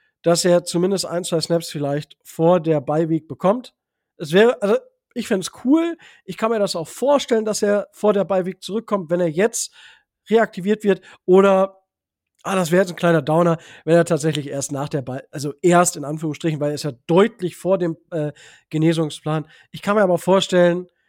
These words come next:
dass das vorher passiert und ich glaube auch, dass die Dolphins da zumindest nichts überhasten. Wenn er spielt, dann ist er auch fit.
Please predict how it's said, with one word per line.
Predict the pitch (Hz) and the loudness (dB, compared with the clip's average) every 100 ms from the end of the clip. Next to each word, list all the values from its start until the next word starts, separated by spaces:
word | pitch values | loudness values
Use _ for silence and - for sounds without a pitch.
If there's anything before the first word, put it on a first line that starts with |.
| _ _ | _ _
dass | 165 170 - - | 0 0 -4 -8
das | 151 - | -8 0
vorher | 202 190 | 2 2
passiert | 170 143 - 294 - _ | 0 -6 -2 -2 -4 _
und | 208 208 | -2 -2
ich | 165 | -4
glaube | 180 196 185 | 0 0 0
auch, | 165 | -2
dass | 170 - | -6 -8
die | 147 | -4
Dolphins | 160 165 165 - _ _ - | -2 -2 -6 -8 _ _ -6
da | 160 | -4
zumindest | - 165 165 165 156 - _ _ | -4 -2 0 0 -2 -10 _ _
nichts | 160 185 - | -2 -2 -4
überhasten. | 156 143 165 170 - 156 135 | -6 -2 0 0 -4 -6 0
Wenn | 185 | 2
er | 190 | 2
spielt, | - 180 175 165 - - | 0 0 2 0 -6 -12
dann | 147 156 | -8 -6
ist | 151 - | -6 -8
er | |
auch | 127 - | -10 -12
fit. | - - | -18 -20